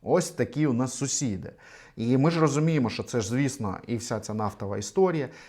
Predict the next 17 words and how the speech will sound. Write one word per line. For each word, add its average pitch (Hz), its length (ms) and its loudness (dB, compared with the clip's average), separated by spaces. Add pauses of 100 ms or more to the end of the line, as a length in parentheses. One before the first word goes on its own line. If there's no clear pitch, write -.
(120)
і 175 100 6
фінансування, 185 760 4
бо 135 260 4
гроші 156 340 2
отримує 143 300 2
все 139 140 0
одно 156 160 2
Російська 135 360 -2
Федерація, 107 480 -8
фінансування 135 600 0
її 143 160 0
армії, 135 300 0
яка 107 180 -4
потім 101 280 -6
по 95 120 -8
нам 90 180 -10
б'є. 82 240 -14